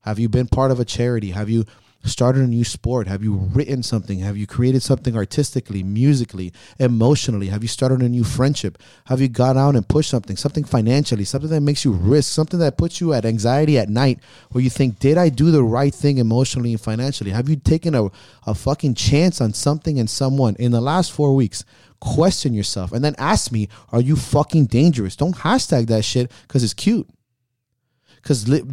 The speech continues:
being a dangerous person puts you in the life of danger in the sense that you can lose everything emotionally, with your friends, spiritually, financially. You're always taking that fucking risk because you know that life has a fucking time limit. But how easy is it for us to fall into this fucking bullshit?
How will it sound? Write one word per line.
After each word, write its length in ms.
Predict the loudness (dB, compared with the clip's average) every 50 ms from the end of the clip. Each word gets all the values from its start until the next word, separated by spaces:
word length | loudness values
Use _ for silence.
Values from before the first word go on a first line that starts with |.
| -2
being 200 | 0 2 4 4
a 60 | 4 2
dangerous 500 | 2 2 4 4 4 6 6 4 4 4
person 480 | 4 4 4 4 2 2 0 0 0
puts 400 | 2 2 2 2 2 2 0 2
you 160 | 4 4 4
in 60 | 4 2
the 80 | 0
life 240 | 0 0 -2 -2 -2
of 100 | -2 -2
danger 220 | 0 0 2 2 2
in 20 | 2
the 40 | 2
sense 200 | 0 0 0 0
that 120 | 2 2
you 120 | 2 2 2
can 160 | 2 2 2
lose 260 | 4 4 4 4 4
everything 420 | 4 2 2 0 -2 -4 -4 -6
emotionally, 640 | -4 -2 0 2 2 2 2 0 0 2 2 0 0 -2 -6 -14 -20 -20 _ _ _ -4
with 160 | -2 -2 -2
your 80 | -2 -4
friends, 460 | -4 -2 0 2 2 4 2 2 0
spiritually, 640 | -2 -2 0 2 4 4 4 4 2 0 0 0 -2
financially. 640 | -2 -4 -2 -2 0 0 0 -2 -2 -2 -2 -2 0
You're 180 | -2 -2 -2
always 340 | 0 0 0 2 2 0 -2
taking 320 | -2 -2 -4 -2 -2 -2 -2
that 120 | -2 -4 -4 -4
fucking 300 | -4 -4 -2 -2 -4 -2
risk 280 | 0 0 0 0 -2
because 380 | -6 -8 -6 -4 -4 -4 -2 -2
you 60 | -2
know 340 | 0 2 2 2 2 0 -2 -4 -10 -20 -20 -12 -8
that 100 | -6 -4
life 340 | -2 0 0 0 0 0
has 220 | -2 -4 -6 -6 -6
a 40 | -8
fucking 440 | -8 -4 -4 -4 -2 -2 -4 -6
time 300 | -6 -6 -8 -8 -6 -6
limit. 200 | -8 -10 -12 -14 -18 _ _ _ _ _ _ _ _ _ _ _ _ _ _ _ _ _ _ _ _ _ _ _ _ -4
But 120 | -2 0
how 180 | 2 2 2 2
easy 500 | 2 2 2 2 2 2 2 2 2 0
is 100 | 0 0
it 140 | -2 -4
for 180 | -2 -2 0 0
us 160 | 0 0 -2
to 80 | -4 -6
fall 280 | -4 -2 -2 0 0 0
into 160 | -2 -2 -4
this 160 | -4 -4 -4
fucking 300 | -6 -6 -4 -2 -2 -2
bullshit? 540 | 0 0 2 2 2 0 -2 -6 -10 -10 -12